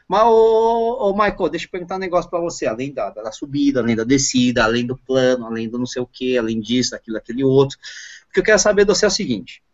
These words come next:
Você tá lá no quilômetro trinta e nove, né?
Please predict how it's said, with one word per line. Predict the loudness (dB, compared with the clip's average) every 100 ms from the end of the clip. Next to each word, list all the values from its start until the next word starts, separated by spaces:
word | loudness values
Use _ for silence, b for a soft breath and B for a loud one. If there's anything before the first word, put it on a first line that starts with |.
| _ _ b b b
Você | -2 2
tá | 4
lá | 4 4
no | 2
quilômetro | 2 2 0 -4
trinta | -2 0
e |
nove, | 0 0 -2 -8 _ _ _ _ _ _ _ _ _ _ -8
né? | -8 -8